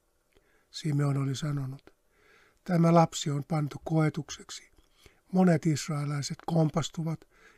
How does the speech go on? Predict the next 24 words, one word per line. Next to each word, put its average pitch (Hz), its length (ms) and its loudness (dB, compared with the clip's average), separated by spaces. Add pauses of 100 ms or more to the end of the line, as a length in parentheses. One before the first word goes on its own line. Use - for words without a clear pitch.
ja 175 100 2
monet 165 300 6
nousevat. 147 720 -4 (640)
Hänet 170 360 4
on 156 120 2
pantu 156 320 -2
merkiksi, 170 800 -2 (400)
jota 165 240 -2
ei 170 280 4
tunnisteta, 147 720 -6 (960)
ja 151 120 -4
sinun 175 380 4
omankin 170 500 4
sydämesi 147 680 -2
läpi 143 340 -4
on 139 140 -4
miekka 147 460 -2
käyvä." 170 440 -6 (1080)
Näin 175 300 6
tulevat 156 480 0
julki 151 500 -6 (420)
monien 156 460 2
sisimmät 147 580 -8 (140)
ajatukset. - 720 -10